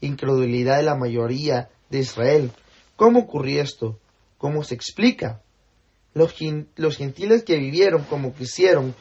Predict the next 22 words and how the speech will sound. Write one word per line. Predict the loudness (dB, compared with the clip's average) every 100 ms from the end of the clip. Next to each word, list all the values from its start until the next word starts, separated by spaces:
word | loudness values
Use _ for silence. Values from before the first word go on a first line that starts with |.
| -18 -20 _
y | -4
no | -2 0
formaban | -2 -2 0 2 0
parte | 2 2 4 4
de |
la | 4 2
comunidad | -2 -4 -4 -2 -4 -2
judía, | -2 0 -2 -2 -4 _ _ _
ahora | 0 2
han | 2
alcanzado | 2 2 -4 0 2 4
justicia | 4 0 -14 -8 -8 -4 -2 -4 -6 _ _ _ _ _ _ _ _ -20 -14
sin | -8 -4
haberla | 0 0 -2
buscado, | -4 -8 -4 0 0 0 -4 _ _ _ _ _
porque | -6 0 0
recibieron | 0 -4 -4 0 0 2
por | 0 0
la | -2
fe, | 0 4 4 2 _ _ -8
obtuvieron | -8 -6 -4 2 4 4 2 2
lo | 0